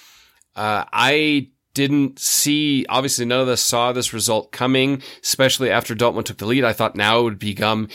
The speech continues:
even more comfortable. And it really was, because Schalke didn't do anything for the match, even after going up two one, even going up three one. They just the, the chances that then came were because Dortmund put everything forward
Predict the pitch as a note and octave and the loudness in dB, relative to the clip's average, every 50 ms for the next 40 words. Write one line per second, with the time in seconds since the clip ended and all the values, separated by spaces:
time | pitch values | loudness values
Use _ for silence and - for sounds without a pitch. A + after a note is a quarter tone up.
0 | - - - - - B2 A#2+ A2+ A#2+ A2+ A2 A2 A#2+ C#3+ D#3 - - C3 A2+ G#2+ | -14 -14 -14 -4 -2 0 2 2 2 2 2 2 2 2 2 0 -2 -2 -2 -2
1 | - - - G#2 F#2 G2+ F#2+ F#2+ A2+ A#2+ - - - - - - - - - _ | -4 -6 -8 -4 -2 0 2 2 0 0 -4 -8 -16 -18 -18 -18 -20 -20 -6 _
2 | B2+ B2+ C3+ C#3 B2+ C#3 E3+ A3+ A3 D#3+ C3 G#2 F#2 G2+ A#2+ D3+ G3+ F3+ G2+ E2 | 0 2 2 2 4 4 2 4 4 2 0 0 0 2 4 4 4 4 2 0
3 | E2+ F#2 A#2 B2+ - - - B2+ - B2+ A2+ - B2+ C#3 C3+ C#3+ - - C3 C3 | -2 -4 -2 -2 -2 -2 -2 -4 -2 -2 0 2 2 0 0 -2 -2 0 0 0
4 | A#2+ G2+ G#2 B2 B2 B2+ B2+ - - - A2+ C#3 E3+ F3 - A#2 A2 - - G2+ | 0 0 -2 0 0 0 0 0 -2 0 2 2 2 2 0 -2 -4 -4 -6 -6
5 | F#2 F#2+ G2 F#2+ F#2 - - - A#2 A2+ A#2 B2 - - A#2+ A#2 - B2 A2+ A2+ | -4 -2 0 0 0 -2 -2 -2 -2 -2 -2 -2 0 -2 -2 -2 -2 -4 -2 0
6 | A#2+ A#2+ A#2+ B2 B2 - - - C#3 F3 G3+ E3+ G#2 E2 E2+ F2 A2 B2 C3+ B2 | 0 0 0 0 -2 -2 -2 -2 0 0 0 0 0 0 -2 -2 0 0 2 2
7 | B2+ B2+ C3 C3 C3 C3+ C#3 C3+ - - - - - - _ - - - C3+ D3+ | 2 2 2 2 2 2 0 0 -2 -8 -16 -20 -20 -20 _ -12 -6 -2 0 2
8 | G3 A3+ F3+ G#2+ F#2+ F#2 F#2+ G2+ G2+ A#2 B2 - - - - _ _ _ _ _ | 2 2 0 0 -2 -2 -4 -4 -2 0 0 0 0 -2 -8 _ _ _ _ _
9 | _ _ _ _ _ _ _ _ _ A#2 B2 C#3 C3+ C3 - C#3 C3 - - E3 | _ _ _ _ _ _ _ _ _ -4 -4 -2 -2 -2 -4 -4 -2 0 0 2
10 | F3 G#3+ G#3+ - E3+ D#3 B2+ - D3+ C#3+ C3 F3 - C#3 C3+ B2 G#2+ - - F3+ | 0 0 0 -2 -2 -2 -2 0 0 -2 -2 0 0 0 0 0 -2 -4 -2 0
11 | F#3+ G3 E3+ C#3+ B2+ B2 B2 B2 A2+ B2+ A#2 - C3 A#2+ - - C3 C3 G#2 A#2 | 2 2 2 0 0 0 -2 -2 -2 -4 -2 -2 -2 -2 0 0 0 0 0 -4
12 | G#2+ - A#2 A2+ A2+ A#2+ A#2+ A2 - - G#2+ F#2+ F2+ - - C3+ C3+ A#2 G#2 G#2 | -6 -4 -2 0 0 0 0 -4 -4 -6 -6 -8 -6 -2 0 0 2 2 2 2
13 | G#2 | 0